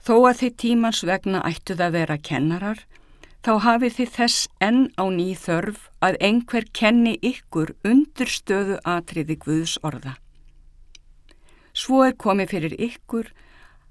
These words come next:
að þið hafið þörf fyrir mjólk en ekki fasta fæðu. En hver sem á mjólk nærist er barn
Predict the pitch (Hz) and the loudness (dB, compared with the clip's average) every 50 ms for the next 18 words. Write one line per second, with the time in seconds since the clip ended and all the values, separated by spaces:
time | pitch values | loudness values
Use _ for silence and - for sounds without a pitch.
0 | _ _ _ - _ _ - - 160 156 151 - 226 214 240 240 240 - - 202 | _ _ _ -20 _ _ -4 -4 -4 -2 0 0 0 0 0 -2 -4 -6 -6 -6
1 | 180 175 190 185 - - 180 180 185 175 - - 208 190 196 185 185 180 180 185 | -4 -4 -6 -8 -6 -6 -4 -4 -4 -6 -6 -6 -2 -2 0 0 0 0 0 0
2 | 190 175 156 - - - - - - - - - - 165 170 160 170 202 208 - | -2 -2 -4 -6 -12 -20 -20 -20 -20 -20 -18 -8 -2 0 0 2 2 0 -2 -6
3 | - - 196 190 - - 170 170 - - - 151 - - - 120 - - - 113 | -6 -6 -6 -6 -4 -6 -6 -6 -6 -6 -8 -8 -8 -8 -10 -12 -12 -12 -14 -16
4 | - - - - - - - _ _ - - _ _ - - - - - - - | -16 -18 -20 -20 -20 -20 -20 _ _ -20 -20 _ _ -20 -20 -20 -20 -20 -18 -8
5 | - - 180 170 170 - - 226 240 277 269 - - 247 233 233 214 208 202 190 | -2 0 0 0 0 0 2 2 2 2 2 0 0 2 2 2 2 2 2 0
6 | 202 247 269 - - - 190 190 180 175 180 190 196 208 208 - - - - 185 | 0 -2 -2 -4 -6 -4 -4 -2 -2 -2 -4 -4 -6 -6 -8 -8 -10 -4 -2 -2
7 | 202 214 - - - 208 226 190 143 127 - | -2 -2 -6 -6 -6 -4 -4 -2 -4 -6 -10